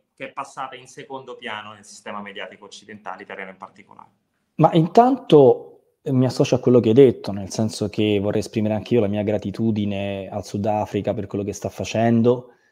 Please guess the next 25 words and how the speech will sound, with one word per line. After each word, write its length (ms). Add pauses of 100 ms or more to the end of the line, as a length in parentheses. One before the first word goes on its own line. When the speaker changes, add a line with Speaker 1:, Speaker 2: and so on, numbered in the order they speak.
(340)
Speaker 2:
perché 800
è 160
un 220
paese 480
che 160
consente 500
di 80
credere 300
ancora 360
nella 240
politica. 640 (840)
Ehm, 1120 (160)
per 140
quanto 220
riguarda 1000
le 120
prove 220
empiriche 460
della 200
corruzione 680
del 180
sistema 380
dell'informazione 760
in 100
Italia, 540